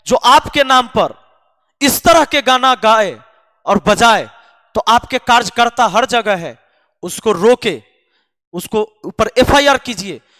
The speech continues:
कि कैसे तू किसी पार्टी के नाम पर गाना गाया, तू हमसे परमिशन लिया? नहीं लिया, कैसे गाना गा देगा? और ऐसे ऐसे छपरी गायक, अब देखो इ-, इ-, इसको हम बोले हैं दीमक है। अभी आरजेडी के हर कार्यक्रम में ये लड़का रहता है।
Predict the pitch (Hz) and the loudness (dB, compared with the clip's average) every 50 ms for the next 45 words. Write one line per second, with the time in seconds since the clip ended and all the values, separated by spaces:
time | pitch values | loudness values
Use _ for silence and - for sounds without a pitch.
0 | _ _ - 196 - - 254 269 247 - 311 294 - 277 - - 262 - - 262 | _ _ -16 -8 -2 0 0 0 0 -2 -4 -4 -4 -6 -6 -8 -10 -8 -10 -4
1 | - - 233 226 - 285 262 - 254 233 208 - _ _ _ _ _ _ _ - | -2 0 0 0 -2 -6 -6 -6 -8 -8 -8 -14 _ _ _ _ _ _ _ -4
2 | 175 196 226 226 - 240 214 185 208 214 233 226 208 220 220 220 - - 202 180 | -2 -2 -2 0 -2 -2 -2 -2 -2 -2 -2 -2 0 0 -2 -2 -4 -6 -10 -10
3 | 208 202 226 214 - 214 196 185 196 190 - 226 220 220 226 262 277 _ _ _ | -10 -10 -12 -8 -8 -8 -8 -8 -10 -10 -10 -10 -12 -12 -14 -18 -20 _ _ _
4 | _ _ _ _ _ 160 175 190 190 175 151 131 107 _ _ _ _ _ _ - | _ _ _ _ _ -12 -10 -10 -10 -12 -14 -14 -16 _ _ _ _ _ _ -6
5 | 208 208 - 262 240 220 233 233 240 226 233 233 240 247 240 254 254 - _ _ | -6 -4 -4 -6 -6 -6 -6 -4 -4 -2 -2 -4 -4 -6 -8 -10 -14 -16 _ _
6 | _ _ _ _ _ _ - 226 240 269 311 294 - - _ _ _ _ _ - | _ _ _ _ _ _ 2 4 4 6 4 2 -2 -4 _ _ _ _ _ 0
7 | 214 247 269 - - 285 277 - - 269 247 - 247 233 - 262 247 208 208 185 | 0 0 0 0 0 -2 -2 -2 -4 -6 -4 -4 -4 -4 -4 -4 -4 -2 -2 -4
8 | 156 127 - _ _ _ _ _ _ _ _ _ _ - - 233 233 294 285 - | -4 -4 -10 _ _ _ _ _ _ _ _ _ _ -2 -2 0 0 0 0 2
9 | - 220 170 135 - - _ _ _ _ _ _ _ 240 262 262 - - 247 - | 2 0 0 -2 -6 -12 _ _ _ _ _ _ _ -6 -6 -6 -8 -12 -16 -14
10 | - 233 247 226 - - 269 240 254 247 233 254 254 247 226 247 262 - - 247 | -10 -8 -8 -8 -2 -2 0 0 0 0 0 0 0 0 -2 -4 -6 -6 -8 -8
11 | 247 220 226 190 - 151 143 117 - _ _ _ _ _ _ _ _ - - 208 | -6 -4 -6 -6 -6 -10 -18 -20 -20 _ _ _ _ _ _ _ _ -4 -2 0
12 | 214 269 - 226 233 247 233 226 277 269 - 262 - 269 233 160 226 269 277 - | 0 0 0 0 0 0 0 -2 -4 -4 -4 -6 -6 -6 -2 0 0 0 0 0
13 | 285 277 262 - - 262 269 269 247 262 269 247 254 254 - 269 254 233 220 - | -2 -2 -2 -4 -4 -4 -4 -4 -4 -6 -6 -4 -6 -4 -2 -2 -4 -4 -4 -6
14 | 262 240 196 175 156 | -6 -6 -6 -10 -16